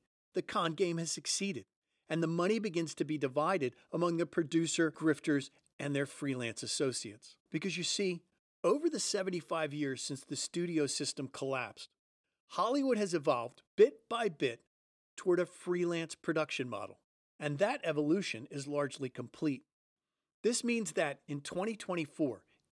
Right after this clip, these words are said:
even movie producers are freelance workers who move from project to project, and this is important, from studio to studio. This in spite of the fact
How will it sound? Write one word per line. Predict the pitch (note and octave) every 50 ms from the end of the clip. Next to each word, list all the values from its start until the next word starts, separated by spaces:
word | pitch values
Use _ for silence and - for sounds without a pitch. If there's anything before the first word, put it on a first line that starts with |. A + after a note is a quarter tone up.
| _
even | - A3 B3+ B3+ D4+ C#4 G3+
movie | F#3+ G3 G#3+ G3 F#3 D#3
producers | - - C#3+ B2+ A#2+ A#2 - D3 C3+ -
are | C#3+ C3+
freelance | - - - E3 E3 D#3+ D#3+ D#3+ D#3 - -
workers | D#3+ D3 C#3 - D#3 -
who | - E3+
move | D#3 D3 D3 C#3+ C#3+
from | - D#3+ D3+
project | - - D3+ C#3+ C3+ C3 - C3+ -
to | - C#3+
project, | - - F#3+ G3 F#3+ D#3 - D#3 D3 - - _ _ _ _ _
and | - G#2 G#2+
this | A2 - -
is | C#3 B2+
important, | C#3+ D3 C#3+ - - F#3 F#3+ F3 C3 B2+ C3+ - _ _ _ _
from | - G3 F3
studio | - - - - A#3+ A#3+ A#3 G3+ F3 C#3+ C3 C3 C3+
to | D#3
studio. | D3+ - - - A#3 A#3 G#3 E3+ C3 A2 G#2 G2+ _ _ _ _ _ _ _ _ _ _ _
This | G3 G#3+ G#3 -
in | F#3+ E3 D#3+
spite | C#3+ - - - _ F#3+ A3 C#4+ D#4
of | B3 F3
the | C#3+ A#2+
fact | - - A2 G#2+ A#2 B2 - -